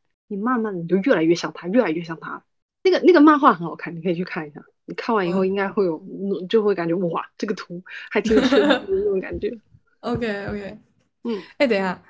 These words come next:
Speaker 2: 如果说你觉得这十六种人格，如果让你挑哦，就你忽略掉你是什么样的人，
Speaker 1: 嗯。
Speaker 2: 你最想成为什么样？
Speaker 1: 嗯。
Speaker 2: 就是他的，他的描述里面，你最想成为哪一类？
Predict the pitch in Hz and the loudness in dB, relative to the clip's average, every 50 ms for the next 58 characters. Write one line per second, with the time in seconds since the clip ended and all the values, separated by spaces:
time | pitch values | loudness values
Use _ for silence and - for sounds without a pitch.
0 | _ _ - 233 240 254 262 269 285 262 226 202 160 - - _ _ _ - - | _ _ -6 -2 0 0 0 2 0 0 0 -2 -4 -8 -12 _ _ _ -18 -10
1 | - - 226 220 220 220 220 214 214 - - - - _ _ _ _ _ _ _ | -4 -2 -2 -2 -2 -2 -4 -4 -6 -8 -12 -18 -20 _ _ _ _ _ _ _
2 | - 214 226 226 208 190 202 196 196 208 247 262 254 240 233 226 214 214 208 208 | -2 0 0 0 0 0 0 -2 0 0 0 0 0 0 -2 -4 -4 -6 -6 -8
3 | 208 220 208 196 190 214 - _ - - 269 247 226 214 196 190 196 - - - | -8 -10 -10 -10 -12 -14 -16 _ -4 0 2 2 2 0 -2 -6 -8 -8 -6 -4
4 | 208 196 214 233 240 214 208 196 190 175 170 165 160 170 180 180 170 160 170 180 | -2 0 0 0 0 -2 -2 -4 -6 -6 -4 -4 -4 -4 -4 -2 -2 -2 -2 -2
5 | 196 208 208 208 220 226 208 - - - - - - 196 185 185 185 185 185 - | -2 -2 -2 -2 -2 -2 -2 -4 -6 -8 -8 -6 -2 -2 0 0 -2 -4 -4 -4
6 | 190 175 - - - _ _ _ _ _ - 233 220 202 202 208 202 220 233 240 | -6 -6 -6 -8 -14 _ _ _ _ _ -2 0 0 0 0 -2 0 2 2 2
7 | 247 254 240 233 233 226 214 196 196 196 185 156 175 - - 233 220 196 170 160 | 2 2 0 -2 -2 -2 -2 -2 -2 -4 -6 -6 -6 -6 -8 -6 -6 -6 -6 -6
8 | 160 180 190 190 190 185 185 185 185 175 - - - _ 196 196 208 208 254 262 | -6 -8 -6 -6 -6 -8 -8 -8 -10 -14 -16 -18 -18 _ -10 -10 -4 -2 0 0
9 | 269 240 196 156 180 185 - - 165 196 247 226 226 208 220 - 185 160 139 175 | 0 0 -2 -4 -4 -6 -6 -4 -2 0 0 2 2 0 0 -2 -6 -6 -4 -2
10 | 202 202 185 185 214 214 233 220 233 226 214 202 196 - - - - - - - | -2 -2 -2 -4 -4 -4 -4 -4 -4 -6 -6 -8 -10 -14 -20 -20 -20 -20 -20 -20
11 | - _ - - 262 254 240 208 202 180 156 160 208 208 - - 254 220 190 180 | -20 _ -6 -2 -2 0 0 0 0 0 0 0 -2 -4 -4 -4 -4 -2 -2 -2
12 | 156 170 - - 160 156 160 - - - 202 185 185 196 208 202 190 165 160 - | -4 -6 -10 -12 -12 -12 -14 -14 -10 -8 -8 -6 -4 -2 -2 -2 -4 -6 -8 -10
13 | - - - 156 151 151 143 143 - - _ _ _ _ _ - 202 180 143 139 | -12 -12 -12 -12 -10 -12 -14 -14 -16 -18 _ _ _ _ _ -8 -6 -6 -6 -6
14 | 160 170 196 190 180 - - | -6 -2 -2 -2 -2 -4 -8